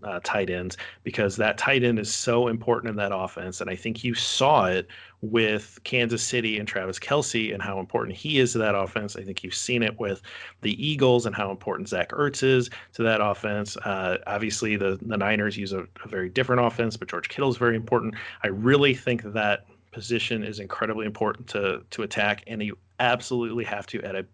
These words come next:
bare minimum, bring legitimate competition in for Mitchell Trubisky, because if he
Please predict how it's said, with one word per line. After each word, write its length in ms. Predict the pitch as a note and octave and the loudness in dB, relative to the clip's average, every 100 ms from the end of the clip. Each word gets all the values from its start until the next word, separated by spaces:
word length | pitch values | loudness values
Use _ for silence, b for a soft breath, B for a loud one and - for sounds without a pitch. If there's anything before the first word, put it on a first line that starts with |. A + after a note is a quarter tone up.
| _ | _
bare 300 | B2 A#2 C3 | 0 4 4
minimum, 580 | B2+ A2+ G#2+ F2+ E2 E2+ B B B B | 4 2 0 -4 -8 -12 B B B B
bring 280 | B2 A2+ G#2 | 2 4 2
legitimate 640 | G2+ G2 B2 B2 A#2+ A#2 | -2 -2 2 4 4 2
competition 720 | - A#2 A2+ A2+ A2 - G#2 | -2 -4 -4 -4 -4 -2 -2
in 260 | F#2+ F#2+ F#2+ B B - | -2 -2 -4 B B -6
for 140 | G#2+ | -2
Mitchell 280 | G#2 F#2+ G2 | 0 0 -2
Trubisky, 720 | - F#2+ F#2+ - F#2 F#2 F2+ _ - | -4 -2 -2 -2 -4 -4 -6 _ -14
because 640 | G#2+ - G2+ F#2+ F#2 F#2 - - | -10 -2 0 2 0 -2 -8 -10
if 160 | A#2+ - | -10 -10
he 560 | - A#2 A#2 A#2+ A#2 | -2 2 4 4 2